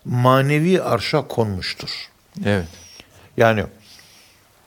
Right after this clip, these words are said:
Speaker 1: rahmet kamil insanların kalbine konulur. Merhametsizlik varsa sizde,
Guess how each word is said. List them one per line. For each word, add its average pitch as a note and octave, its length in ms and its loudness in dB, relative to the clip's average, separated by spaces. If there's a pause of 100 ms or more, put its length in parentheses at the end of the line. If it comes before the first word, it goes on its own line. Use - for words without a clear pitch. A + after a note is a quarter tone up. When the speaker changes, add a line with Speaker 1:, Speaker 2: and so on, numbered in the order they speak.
Speaker 1:
rahmet A#2 720 2 (400)
kamil A#2 360 2
insanların A2 640 0
kalbine A2+ 500 -2 (220)
konulur. E2+ 420 -6 (580)
Merhametsizlik A#2 920 0
varsa B2 500 -2 (600)
sizde, A#2 560 -4